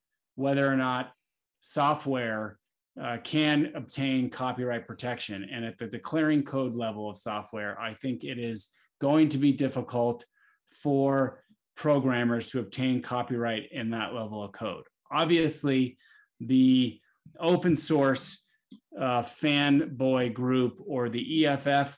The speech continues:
people are rejoicing over this decision.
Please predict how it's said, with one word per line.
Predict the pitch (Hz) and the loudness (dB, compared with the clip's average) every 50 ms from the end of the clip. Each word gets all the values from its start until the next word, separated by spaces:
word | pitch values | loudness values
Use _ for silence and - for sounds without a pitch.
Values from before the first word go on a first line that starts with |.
| - _ _ | -18 _ _
people | - 135 127 117 - 127 120 113 113 - - | -2 -2 -2 -2 0 -2 0 0 0 -2 -2
are | 143 127 127 127 123 | -2 0 0 0 0
rejoicing | 120 127 127 113 117 147 151 151 151 147 - 139 131 - - | 0 0 -2 0 2 2 4 4 4 2 2 2 2 2 2
over | 117 117 110 113 | 2 0 -4 -4
this | 104 113 113 - - | -6 -8 -10 -10 -12
decision. | - - - - 107 101 95 104 98 104 107 - | -16 -16 -8 -6 -6 -6 -6 -6 -6 -8 -8 -8